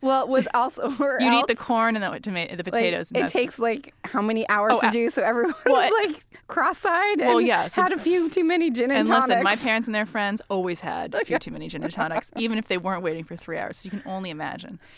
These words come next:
Speaker 2: But now with my family, we do, we have a little, we have, like, a little spot in the backyard that we've just made into, like, a fire pit, but there's
Speaker 1: Mm-hmm.
Speaker 2: no actual structure there. So I'm not sure about safety.
Speaker 1: You dug a hole,
Speaker 2: Sort
Speaker 1: right?
Speaker 2: of,
Speaker 1: Yeah.
Speaker 2: yeah, yeah,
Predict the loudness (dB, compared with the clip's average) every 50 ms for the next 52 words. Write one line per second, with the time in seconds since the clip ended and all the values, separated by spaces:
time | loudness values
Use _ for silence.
0 | -20 -20 -20 -6 -4 -2 -2 0 0 0 2 2 2 2 2 0 0 -2 -4 -4
1 | -6 -8 -8 -10 -8 -8 -8 -8 -8 -8 -8 -8 -8 -6 -4 -2 -2 -2 -2 -4
2 | -4 -2 -2 -2 -2 -2 -2 -4 -4 -2 -2 0 0 0 0 0 0 0 -2 -2
3 | -4 -6 -6 -4 -4 -6 -6 -6 -8 -4 -4 -4 -4 -4 -4 -2 -2 -2 -2 -2
4 | -4 -4 -2 -2 -4 -4 -6 -8 -6 -6 -6 -6 -6 -6 -6 -6 -6 -8 -10 -12
5 | -10 -10 -8 -8 -8 -8 -8 -8 -10 -10 -8 -8 -8 -8 -10 -8 -4 -2 -2 0
6 | -2 -2 -6 -8 -10 -8 -8 -8 -6 -4 -4 -4 -4 -4 -6 -6 -6 -6 -6 -6
7 | -6 -8 -10 -8 -8 -8 -8 -10 -14 -16 -10 -10 -10 -10 -10 -10 -10 -8 -6 -4
8 | -2 -2 -2 -2 -6 -10 -18 -18 -20 -20 _ -20 -20 _ _ -14 -8 -6 -6 -6
9 | -4 -4 -4 -4 -4 -4 -6 -8 -10 -8 -4 -2 0 2 2 2 2 2 2 0
10 | 0 0 0 2 2 2 0 -2 -4 -10 _ _ _ -18 -6 -2 2 2 4 4
11 | 4 2 2 2 2 2 2 4 4 4 2 0 0 -4 -4 -2 0 0 0 0
12 | -2